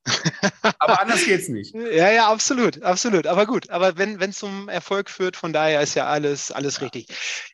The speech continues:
Speaker 1: Ich will vielleicht noch, äh, jetzt haben wir über das Problem gesprochen, die Lösungen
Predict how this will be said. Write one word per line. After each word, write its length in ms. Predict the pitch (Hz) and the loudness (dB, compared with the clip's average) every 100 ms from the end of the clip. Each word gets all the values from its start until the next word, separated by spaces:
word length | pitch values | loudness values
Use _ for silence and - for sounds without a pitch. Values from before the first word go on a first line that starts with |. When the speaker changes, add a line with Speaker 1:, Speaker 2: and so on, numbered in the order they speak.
| _ - | _ -4
Speaker 1:
Ich 160 | 165 | 2
will 100 | 208 | 2
vielleicht 320 | 233 214 214 | 2 2 2
noch, 240 | 202 202 - | 2 0 0
äh, 420 | 190 185 185 165 | 0 2 2 -2
jetzt 180 | 156 165 | -4 -2
haben 80 | 190 | 0
wir 120 | 196 | 0
über 140 | 185 180 | 0 -2
das 160 | 175 | -4
Problem 400 | - 160 156 214 | -8 -6 -2 0
gesprochen, 720 | 214 202 - 202 196 202 196 165 | -2 -6 -4 -4 -4 -4 -4 -4
die 100 | 151 | -2
Lösungen 640 | 165 202 175 190 190 196 | 0 0 0 -2 -2 -4